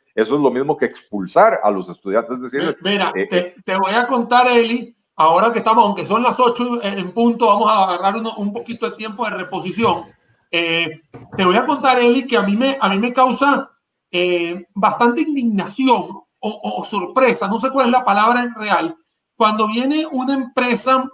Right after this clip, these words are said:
Speaker 2: privada que se le acerca al mep y le dice, "Vamos a hacer este tipo de, eh, educación a través de dos canales de televisión que tiene casualmente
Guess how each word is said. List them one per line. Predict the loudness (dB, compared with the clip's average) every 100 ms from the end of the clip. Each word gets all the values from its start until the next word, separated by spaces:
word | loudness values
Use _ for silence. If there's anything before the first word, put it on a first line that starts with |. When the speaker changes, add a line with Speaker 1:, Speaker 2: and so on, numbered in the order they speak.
| _ _
Speaker 2:
privada | -4 2 4 6 4 0 -2 -10 _ _ _
que | -4
se | -2
le | -2
acerca | -2 0 0 0
al | 0 2
mep | 0 0 -2 -8 _ _ _ _
y | -6 -4
le | -2
dice, | 0 0 0
"Vamos | 0 0 0 -2
a |
hacer | -2 0 0 0
este | -4 -6
tipo | -8 -8 -2 0 2
de, | 2 0 _ _ _
eh, | -10 -6 -6 -8 -10 -4
educación | -2 -2 -4 -8 0 2 2
a | 0
través | -2 -2 0
de | 2 2
dos | 4 4 4 2 -4 _ _
canales | -2 0 0 2
de | 0
televisión | 0 -4 -4 0 2 2
que | -2
tiene | -4 -2 -2 -2 -4
casualmente | -6 -6 -4 -4 -6 -4 -4